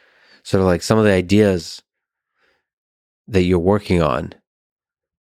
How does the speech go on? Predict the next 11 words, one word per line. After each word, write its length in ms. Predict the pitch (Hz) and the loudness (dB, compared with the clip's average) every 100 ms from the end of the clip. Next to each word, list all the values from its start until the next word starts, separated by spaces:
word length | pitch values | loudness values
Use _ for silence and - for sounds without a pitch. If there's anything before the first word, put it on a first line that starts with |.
| _ _ _ _ _ _ _ _ _ _ _ _ _ 80 | _ _ _ _ _ _ _ _ _ _ _ _ _ -6
have 240 | 90 - | -4 -4
power 580 | - 92 98 - - - _ _ _ _ _ _ | -2 0 0 -2 -8 -16 _ _ _ _ _ _
when 180 | 92 90 | 0 2
it, 220 | 90 - | 0 0
when, 380 | 101 92 87 87 | -2 0 -2 -4
uh, 100 | 82 | -4
engineered 760 | 113 92 87 90 92 92 87 82 | -4 -4 -2 -2 0 0 0 -4
into 280 | 90 85 80 | -8 -10 -10
machines, 680 | 82 - 87 82 - - - | -8 -6 -6 -8 -12 -20 -16
into 180 | - - | -12 -8
systems. 560 | - - - 85 - | -6 -6 -10 -12 -16